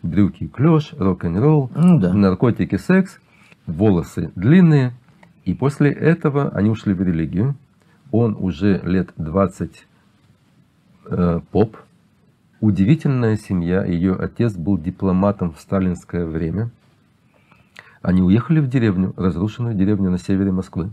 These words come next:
Speaker 1: Восстановили за двадцать лет эту с-, де-, э, деревню, построили храм, вырастили, если я не ошибаюсь, у них четверо или пятеро детей, сегодня там есть уже где-то штук восемь внуков, и она художница, и она пишет в наиве.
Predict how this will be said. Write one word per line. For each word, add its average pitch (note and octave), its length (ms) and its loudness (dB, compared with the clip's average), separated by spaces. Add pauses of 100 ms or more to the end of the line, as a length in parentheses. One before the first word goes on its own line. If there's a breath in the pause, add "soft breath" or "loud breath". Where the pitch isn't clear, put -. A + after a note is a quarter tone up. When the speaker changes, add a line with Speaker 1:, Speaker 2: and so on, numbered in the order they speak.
(500 soft breath)
Speaker 1:
Восстановили A#2+ 840 0
за F2 140 -2
двадцать F2+ 360 -2
лет F2+ 200 -2 (140)
эту F2 200 -4
с-, - 140 -16 (160)
де-, G2 400 -6
э, F2 640 -4
деревню, E2+ 480 -2 (320 soft breath)
построили A2+ 540 -2
храм, G2 420 -4 (400 soft breath)
вырастили, A2 640 -2
если G2+ 180 -4
я G2+ 40 0
не F#2+ 60 -2
ошибаюсь, G2+ 320 -6
у F#2+ 40 -6
них F2+ 140 -8
четверо G2+ 340 -2
или F2 80 0
пятеро F2+ 360 -4
детей, D#2+ 300 -4
сегодня F2 300 -6
там F2+ 160 -4
есть F2 120 -6
уже F2 180 -8
где-то E2+ 260 -6
штук - 260 -10
восемь F#2 400 -4
внуков, A2+ 600 -6 (260)
и - 80 -2
она F#2 160 2
художница, F2+ 720 -6 (440)
и E2+ 100 -8
она F#2 140 0
пишет G#2 400 -8
в F#2 60 -6
наиве. F#2 460 -2